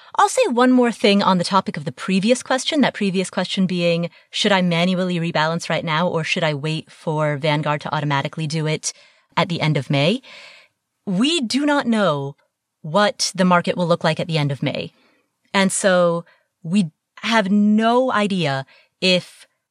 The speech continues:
the result of the decision will be more advantageous if done now versus if done at the end of May. And we can try to make guesses,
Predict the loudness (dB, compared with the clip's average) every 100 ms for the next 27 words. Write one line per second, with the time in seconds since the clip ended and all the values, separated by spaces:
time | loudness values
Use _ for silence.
0 | _ -8 -2 0 2 0 0 2 2 0
1 | -4 -10 -10 -10 _ _ _ _ _ _
2 | -2 0 2 0 0 0 0 0 -2 -2
3 | -6 _ _ -4 -2 0 2 2 2 0
4 | 0 -2 -2 -4 -4 -6 -4 -6 -4 0
5 | 2 2 2 2 2 -2 _ -20 _ -8
6 | 0 2 2 -2 -4 -2 -4 -2 2 2
7 | 2 -2 -4 -2 -2 -2 -4 -4 -4 -8
8 | -16 -20 _ 0 2 2 2 2 2 4
9 | 2 0 -2 0 0 -2 -2 -4 -6